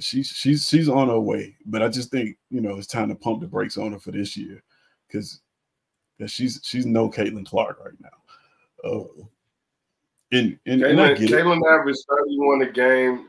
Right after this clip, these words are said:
Speaker 2: I think she averaged twenty-nine.
Speaker 1: I mean, she's
Speaker 2: Yeah.
Speaker 1: close. And,
Speaker 2: She's
Speaker 1: and, and I
Speaker 2: close.
Speaker 1: get it. I get it, though, 'cause, you know, you could argue that Caitlyn is the better shooter.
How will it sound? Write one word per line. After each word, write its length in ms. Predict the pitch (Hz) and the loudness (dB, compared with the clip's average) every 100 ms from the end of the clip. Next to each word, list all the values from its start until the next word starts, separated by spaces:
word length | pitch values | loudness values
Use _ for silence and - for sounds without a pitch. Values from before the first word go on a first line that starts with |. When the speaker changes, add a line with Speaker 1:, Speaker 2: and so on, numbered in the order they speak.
| 110 | -12
Speaker 2:
I 60 | |
think 240 | 107 135 131 | -2 0 0
she 180 | 127 123 | -2 -2
averaged 380 | 123 107 - - | -2 -4 -12 -8
twenty-nine. 760 | 120 113 110 110 113 113 120 _ _ _ _ _ _ _ _ - | -8 -6 -4 -4 -2 -4 -8 _ _ _ _ _ _ _ _ 0
Speaker 1:
I 40 | 147 | 2
mean, 120 | 233 | 2
she's 80 | 226 | -2
Speaker 2:
Yeah. 80 | |
Speaker 1:
close. 460 | - 403 147 - - _ _ _ _ _ - - - _ _ | 2 2 2 -2 -18 _ _ _ _ _ -20 -20 -20 _ _
And, 140 | 175 185 | 2 4
Speaker 2:
She's 80 | 170 | 4
Speaker 1:
and, 120 | 156 | 6
and 180 | 170 202 | 4 4
I 40 | |
Speaker 2:
close. 160 | 175 156 | 4 4
Speaker 1:
get 100 | 143 | 2
it. 120 | - _ _ _ _ _ 147 | 0 _ _ _ _ _ 0
I 80 | |
get 240 | 170 190 196 | 2 4 4
it, 100 | 170 | 4
though, 160 | 127 117 | 0 -4
'cause, 280 | 120 113 127 139 - | -4 -4 -6 -8 0
you 140 | 143 | 2
know, 140 | 139 127 | 2 2
you 160 | 151 | 0
could 160 | 131 120 | 0 6
argue 380 | 135 143 143 127 | 8 8 6 4
that 220 | 107 - | 0 -2
Caitlyn 500 | 143 147 143 143 135 | 4 4 4 2 0
is 100 | 127 | -2
the 80 | 107 | -2
better 260 | 123 135 | -2 -2
shooter. 460 | - 151 156 160 | -2 -2 0 -2